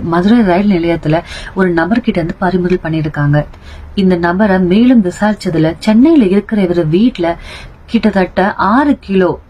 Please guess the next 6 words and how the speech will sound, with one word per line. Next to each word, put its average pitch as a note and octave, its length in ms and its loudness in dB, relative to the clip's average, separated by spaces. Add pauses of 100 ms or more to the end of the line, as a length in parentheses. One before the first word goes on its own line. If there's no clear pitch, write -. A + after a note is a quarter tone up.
(140)
இன்னும் C4 340 4
கூடுதலான G3+ 720 0
ட்ரக்கை F3 320 -2
வந்து D#3 340 2 (120)
கண்டுபிடிச்சிருக்காங்க, D#3 920 -2
நார்கோட்டிக்ஸ். D3+ 600 -6